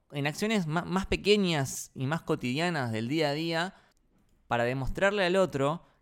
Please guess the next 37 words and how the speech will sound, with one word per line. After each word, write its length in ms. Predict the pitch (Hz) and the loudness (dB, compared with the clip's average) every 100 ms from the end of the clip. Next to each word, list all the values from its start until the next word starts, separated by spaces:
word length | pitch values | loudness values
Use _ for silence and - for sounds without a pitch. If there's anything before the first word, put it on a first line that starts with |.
| _ | _
que 160 | 135 139 | -4 0
no 140 | 208 | 2
está 320 | 196 - 208 | 2 2 2
solo. 420 | 143 127 107 92 - _ _ _ _ _ _ | 2 -2 0 -4 -10 _ _ _ _ _ _
¿Y 100 | - | -14
qué 100 | 135 | -6
es 60 | 180 | -4
lo 60 | 190 | -4
que 80 | |
termina 300 | 143 143 180 | -2 -2 -2
pasando 480 | - 127 165 180 175 | -2 -2 -4 -2 -2
entre 440 | 131 123 123 131 175 | -2 -4 -2 0 0
E-, 160 | - - | -2 2
Evelyn 480 | 165 185 185 190 - | 4 4 2 -2 -6
y 100 | 120 | -8
Joy? 400 | - 220 127 101 _ _ _ | -2 2 2 -2 _ _ _
Joy 380 | - - 247 240 | -6 2 2 2
se 120 | - | -10
sentía 440 | 131 139 139 208 165 | -6 -6 -4 -2 -2
sola, 440 | - 214 147 131 | 0 0 2 -2
se 120 | 127 123 | -4 -10
sentía 400 | 127 135 196 151 | -10 -4 -4 -4
que, 300 | 120 110 - | -8 -10 -12
que 100 | 113 | -8
no 120 | 160 | -4
pertenecía, 720 | 180 147 113 117 190 139 165 - - _ _ _ _ _ | -4 -4 -4 -2 0 0 0 -6 -20 _ _ _ _ _
y 300 | - 151 - _ _ | -8 -8 -8 _ _
Evelyn 360 | 180 214 226 208 | 0 2 2 0
tarda, 480 | - 233 233 - - | 4 6 6 2 2
tarda 480 | 233 226 175 175 143 | 4 6 6 4 2
en 240 | 139 127 | -2 2
darse 300 | 151 175 160 | 2 2 -4
cuenta, 340 | 175 170 156 | -2 -4 -4
pero 200 | 127 127 | -4 -4
finalmente 800 | 123 151 196 196 214 202 208 196 - | -4 -4 -2 -2 -4 -2 -2 -2 -4
le 160 | 131 | -2
demuestra 760 | 139 151 220 185 139 135 185 | 0 0 -2 -2 -2 0 -2